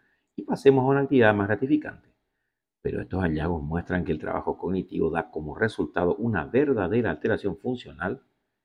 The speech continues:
la acumulación de sustancias nocivas, por lo que la fatiga sería una señal que nos hace dejar de trabajar,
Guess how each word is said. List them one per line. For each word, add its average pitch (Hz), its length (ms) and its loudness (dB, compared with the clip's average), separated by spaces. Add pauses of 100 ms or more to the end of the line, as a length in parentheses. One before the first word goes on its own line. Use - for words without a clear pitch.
(120)
la 82 200 2
acumulación 87 580 -2
de 92 60 -2
sustancias 82 480 -6
nocivas, 151 520 -2 (440)
por 170 160 2
lo 165 120 2
que 139 100 2
la 120 120 2
fatiga 139 460 2
sería 120 360 4
una 127 260 -2
señal 123 540 -2
que 175 100 -6
nos - 200 -8
hace 92 280 0
dejar 98 300 -2
de 82 80 0
trabajar, 104 460 -2